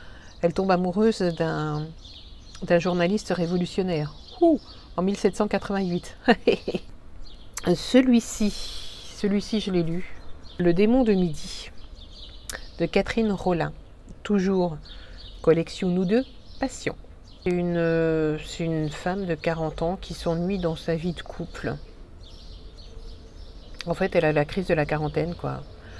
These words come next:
Et puis, euh, et puis, bah, elle veut vivre de, de passion. Et, euh, elle se trouve embringuée dans des trucs, euh,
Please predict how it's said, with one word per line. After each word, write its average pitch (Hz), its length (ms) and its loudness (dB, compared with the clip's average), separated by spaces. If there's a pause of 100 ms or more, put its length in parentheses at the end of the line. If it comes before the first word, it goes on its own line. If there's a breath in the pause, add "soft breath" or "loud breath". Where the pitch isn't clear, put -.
(720 loud breath)
Et 170 140 2
puis, 190 400 0
euh, 160 320 6
et 151 60 2
puis, 165 160 -4
bah, 175 120 2
elle 156 120 4
veut 156 140 0
vivre 165 340 -2
de, 143 420 2 (1500)
de 170 160 2
passion. 175 640 0 (240)
Et, 170 280 4
euh, 156 520 6
elle 160 80 -2
se - 160 2
trouve 175 420 -2
embringuée 160 560 0
dans 160 160 0
des 151 160 2
trucs, 160 520 -2
euh, 147 120 4